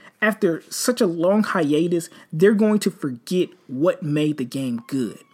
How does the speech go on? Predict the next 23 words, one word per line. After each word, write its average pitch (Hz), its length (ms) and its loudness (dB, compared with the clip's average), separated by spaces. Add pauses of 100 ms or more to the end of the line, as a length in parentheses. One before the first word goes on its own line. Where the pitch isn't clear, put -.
(680)
The, 165 240 2
the 170 180 0
fact 220 320 0
that 190 280 0
it 202 100 2
showed 220 380 0
back 180 260 -4
then 202 180 2
that 165 240 -2
E 240 200 4
A 127 80 0
cared 175 600 -2
to 175 100 0
make 156 320 -4 (140)
a 139 140 -6 (220)
really 180 260 4
good 147 280 -2
game. 113 300 -8 (1800)
The 208 100 4
last 247 420 2
past 226 360 -2
few 220 160 4
Maddens, 180 520 -2